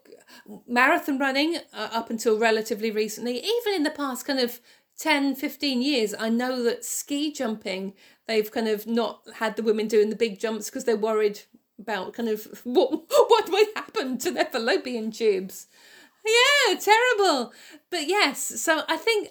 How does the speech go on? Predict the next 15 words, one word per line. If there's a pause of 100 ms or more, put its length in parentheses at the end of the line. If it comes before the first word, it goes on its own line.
I
think
that's
kind
of,
kind
of
part
of
it. (640)
But (160)
having
said
that, (520)
I,